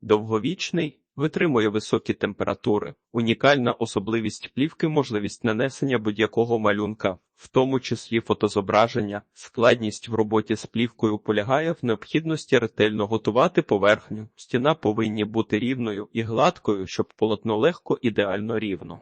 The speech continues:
Бульбашки повітря знижують якість самоклеючої поверхні і деформують малюнок. Порада від Інмі.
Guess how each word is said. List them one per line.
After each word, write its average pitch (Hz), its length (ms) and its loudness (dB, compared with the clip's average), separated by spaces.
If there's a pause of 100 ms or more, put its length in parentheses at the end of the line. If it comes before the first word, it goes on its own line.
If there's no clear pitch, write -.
Бульбашки 117 640 4
повітря 127 540 4
знижують 113 580 -2
якість - 400 2
самоклеючої 110 840 2
поверхні 107 720 2
і 117 80 -2
деформують 110 720 0
малюнок. 110 640 0
Порада 147 400 6
від 113 260 -2
Інмі. 113 460 -2